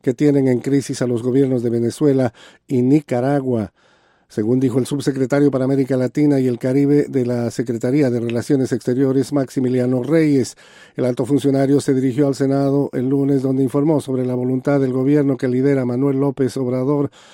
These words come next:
para participar en una posible solución a la crisis que viven las dos naciones. Medios locales citaron a Reyes hablando así.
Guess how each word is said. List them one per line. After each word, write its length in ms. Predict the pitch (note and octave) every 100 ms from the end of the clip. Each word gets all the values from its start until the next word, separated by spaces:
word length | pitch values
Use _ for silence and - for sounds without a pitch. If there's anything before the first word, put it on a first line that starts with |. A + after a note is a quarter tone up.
| - -
para 180 | C3+
participar 520 | C3 C#3 C#3+ D3+ C#3+ C#3
en 60 |
una 200 | D3 D3
posible 480 | C3 C3 E3+ D3 C#3
solución 640 | - D#3+ D#3 C3+ D#3 C#3
a 60 | C3+
la 140 | B2+
crisis 360 | A#2+ D3 C#3 C3
que 120 | D3
viven 320 | C#3 C#3+ C#3
las 160 | B2+ B2
dos 180 | D#3+ D3+
naciones. 640 | C#3 - C3 B2+ A#2 - _ - - - _ _
Medios 560 | - C3 C3+ C3+ B2+ -
locales 540 | C3+ B2+ D3+ C#3+ C#3
citaron 420 | - D#3+ D3+ C3+
a 80 | C3
Reyes 420 | B2+ D3+ A2+ G#2
hablando 400 | A#2+ A#2 A#2 A2+
así. 240 | A2 -